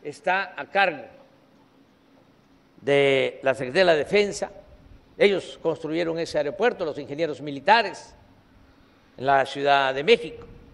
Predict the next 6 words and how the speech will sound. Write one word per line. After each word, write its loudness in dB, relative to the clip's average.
un -4
aeropuerto 0
de 4
primera, 4
de 4
dimensión 2